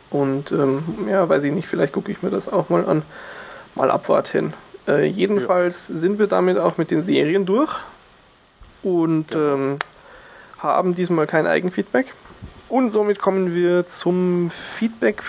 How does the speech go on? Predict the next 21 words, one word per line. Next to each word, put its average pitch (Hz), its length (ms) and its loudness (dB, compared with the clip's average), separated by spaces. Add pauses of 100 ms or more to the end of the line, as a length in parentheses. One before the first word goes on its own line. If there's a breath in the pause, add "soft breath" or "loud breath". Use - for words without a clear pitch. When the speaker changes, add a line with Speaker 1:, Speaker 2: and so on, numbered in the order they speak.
(180 loud breath)
Speaker 1:
Schrägstrich - 800 -4
Internes. 151 1300 -2
Äh, 151 180 -2
fangen 208 260 0
wir 196 60 2
mal 175 220 0
noch 175 300 -4
mit - 320 -6
dem 143 120 -4
großen, 190 480 -4
großen 175 420 -4
Punkt - 560 -6
bei - 220 2
internen 175 560 -2
Neuigkeiten 175 840 -4
an. 160 320 -2
Wir 160 160 0
haben 160 260 0
das 160 260 -2
Kommentarsystem 147 1040 -4
umgestellt. - 800 -4